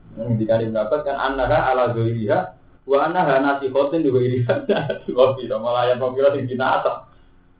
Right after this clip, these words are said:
Terang ngeri. Jadi ora kok ayat iku dinasah ayat mafira. Nah, ulama sing pertama kan nakalan. Gak apa-apa,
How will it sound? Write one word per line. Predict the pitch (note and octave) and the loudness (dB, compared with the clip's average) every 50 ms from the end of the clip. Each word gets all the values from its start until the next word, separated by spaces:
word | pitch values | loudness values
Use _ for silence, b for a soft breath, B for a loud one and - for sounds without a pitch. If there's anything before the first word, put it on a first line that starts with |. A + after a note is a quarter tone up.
| - _ _ - - - | -20 _ _ -20 -20 -10
Terang | - - A2 A2+ A2+ | -6 -4 -2 2 2
ngeri. | A2+ A2+ - G#2+ G2+ - - - - - - _ - _ _ - - _ | 2 2 2 -2 -4 -6 -12 -20 -20 -20 -20 _ -20 _ _ -20 -14 _
Jadi | - G#3 D#3+ | 0 2 4
ora | E3+ E3+ E3+ E3 E3 | 4 4 4 4 4
kok | E3 E3 D#3+ D#3 | 4 4 4 6
ayat | E3 E3 E3 E3 | 6 4 2 0
iku | E3+ - G#3+ G3 | 2 2 2 2
dinasah | - E3 D#3+ E3 D#3+ - F3 | 2 2 4 4 4 6 4
ayat | F3 F3+ F3+ F3+ F#3 | 4 4 2 2 2
mafira. | F3+ E3+ F3+ G#3+ A3 G3+ D#3+ B2+ B2 - - - - - | 2 2 2 2 2 4 4 4 2 0 -6 -12 -4 0
Nah, | G#3 G#3+ | 2 4
ulama | A3 A3+ A3 A3+ B3 B3 | 4 6 4 4 4 4
sing | A#3 A3+ G#3 | 2 2 0
pertama | - - - A3+ A#3 B3 B3+ C4 | 2 2 4 6 6 6 4 4
kan | B3 A#3+ A3+ | 2 4 4
nakalan. | G#3+ G#3 - D#3+ D#3 D#3 D3+ C3 - - - - _ _ - | 2 2 2 2 2 4 2 2 0 -2 -8 -16 _ _ -6
Gak | - - - | -4 -4 -2
apa-apa, | - C#3+ C#3 C3+ - G#3 | 0 0 0 4 4 4